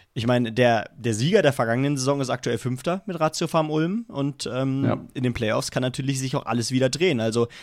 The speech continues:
Speaker 1: der ganze Vorsprung am Ende ist komplett egal von den Bayern oder von Chemnitz.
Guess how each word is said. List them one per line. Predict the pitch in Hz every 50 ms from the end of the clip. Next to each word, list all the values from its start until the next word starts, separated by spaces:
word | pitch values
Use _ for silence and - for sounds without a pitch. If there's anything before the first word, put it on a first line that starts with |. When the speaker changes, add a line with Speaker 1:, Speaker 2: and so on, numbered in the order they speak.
| - -
Speaker 1:
der | - 127 135
ganze | 165 185 - 180
Vorsprung | - - 180 180 190 - - - 170 175 175 175 -
am | 135 135
Ende | 139 143 147 151 147
ist | 135 110 131 123 - - - - _
komplett | - 156 151 143 156
egal | 131 123 117 120 123 127
von | - 131 120
den | 117 117 104
Bayern | 123 117 120 120 117 117
oder | 113 110
von | - - 117 107
Chemnitz. | - 123 117 117 117 117 113 -